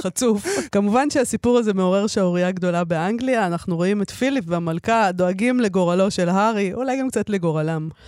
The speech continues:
אה, בעקבות הסיפור הזה, הארי עובר תהליך שיקום תדמיתי ממושך, שכולל גם שירות צבאי באפגניסטן, שיקום שבסופו של דבר, אה, ילך לפח, כמובן, <laughs> כי זה, זה לא יעזור.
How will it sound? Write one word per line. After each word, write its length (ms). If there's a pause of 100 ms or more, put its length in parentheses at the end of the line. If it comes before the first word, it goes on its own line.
(280)
אה, 160
בעקבות 280
הסיפור 380
הזה, 200
הארי 260
עובר 280
תהליך 320
שיקום 320
תדמיתי 400
ממושך, 760 (240)
שכולל 460
גם 180
שירות 280
צבאי 260
באפגניסטן, 840 (460)
שיקום 380
שבסופו 440
של 100
דבר, 580
אה, 360
ילך 200
לפח, 420
כמובן, 540
<laughs> 140
כי 260
זה, 200
זה 100
לא 80
יעזור. 460